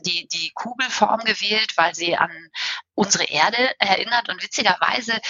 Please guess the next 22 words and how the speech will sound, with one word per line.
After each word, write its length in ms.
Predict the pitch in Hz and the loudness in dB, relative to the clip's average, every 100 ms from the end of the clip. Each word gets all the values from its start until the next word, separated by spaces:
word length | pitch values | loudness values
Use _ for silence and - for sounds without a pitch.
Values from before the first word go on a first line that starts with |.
| - - | -4 -2
da 100 | 180 | 0
gibt 220 | 185 - | 0 -2
es 80 | 208 | 0
auch 100 | - | 0
ganz 240 | - 214 - | 2 2 0
viele 460 | 240 226 233 214 - - - | 0 0 0 0 -4 -4 0
Parallelen 840 | 202 190 175 170 220 277 285 285 | 4 4 2 -4 -6 -8 -10 -4
zu 220 | - 254 | -2 0
unserer 340 | - 226 214 - | -2 -4 -4 0
Erde. 280 | 202 214 | 0 0
Wir 80 | 196 | 0
sprechen 400 | 175 - 214 214 | 0 2 -2 0
ja 180 | 180 - | 0 4
auch 160 | 202 - - - | 4 4 -2 0
bei 120 | 190 | 2
Charakteren 800 | - 196 196 - - 247 247 214 | 2 2 0 -2 0 0 0 0
davon, 260 | 202 214 | 2 0
dass 200 | 196 180 | -2 -4
wir 80 | 190 | -4
sie 140 | 170 - | -10 -8
zum 180 | - 175 | -8 -2
Beispiel 300 | 180 - | -2 -2